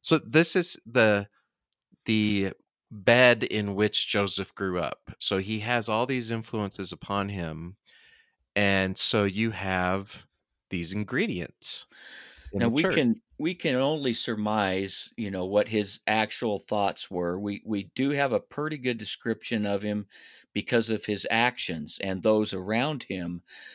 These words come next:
Speaker 2: We can't actually know what his thinking was, but I've mentioned several times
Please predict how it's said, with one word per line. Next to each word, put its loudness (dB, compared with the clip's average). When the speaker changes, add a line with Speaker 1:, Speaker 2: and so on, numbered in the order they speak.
Speaker 2:
We -2
can't 0
actually -2
know 2
what 4
his -2
thinking 2
was, 0
but 2
I've 2
mentioned -2
several 2
times -2